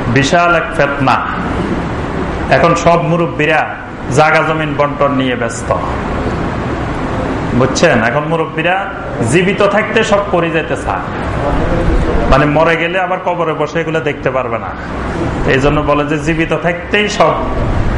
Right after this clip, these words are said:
শেষ করে যায়, জীবিত থাকতে ছেলে মেয়েদেরকে বন্টন করা শুরু করে দেয়। তারপরে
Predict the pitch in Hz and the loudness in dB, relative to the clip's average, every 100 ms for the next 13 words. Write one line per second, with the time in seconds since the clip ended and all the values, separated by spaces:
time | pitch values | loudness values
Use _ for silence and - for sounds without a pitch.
0 | - - - 170 170 - 160 139 123 120 | -2 -2 0 2 2 2 2 2 0 -2
1 | 120 139 143 143 156 160 160 151 147 147 | -2 -2 0 0 0 -2 -2 0 0 -2
2 | 143 143 143 151 147 143 143 139 151 147 | -2 -2 -2 0 0 0 0 2 2 2
3 | 160 139 160 160 170 190 - - - - | 0 2 0 0 -2 -4 -6 -8 -6 -4
4 | - - 254 - 135 135 131 139 139 135 | -4 -2 0 2 4 4 4 2 4 2
5 | 131 | 0